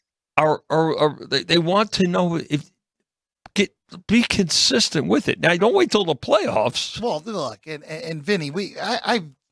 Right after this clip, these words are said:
Speaker 2: I, again, I've, I've been out here a lot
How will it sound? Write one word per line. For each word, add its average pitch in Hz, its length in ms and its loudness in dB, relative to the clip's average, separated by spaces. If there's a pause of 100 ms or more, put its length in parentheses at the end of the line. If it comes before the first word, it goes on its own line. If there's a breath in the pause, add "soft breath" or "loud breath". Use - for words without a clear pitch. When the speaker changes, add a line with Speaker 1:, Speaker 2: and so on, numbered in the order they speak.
(440)
Speaker 2:
I, - 60 -2 (440)
again, 143 320 -4
I've, 127 220 -2
I've 147 240 0 (300)
been 180 140 -2
out 147 160 0
here 143 240 -4
a 127 80 -4
lot 165 260 0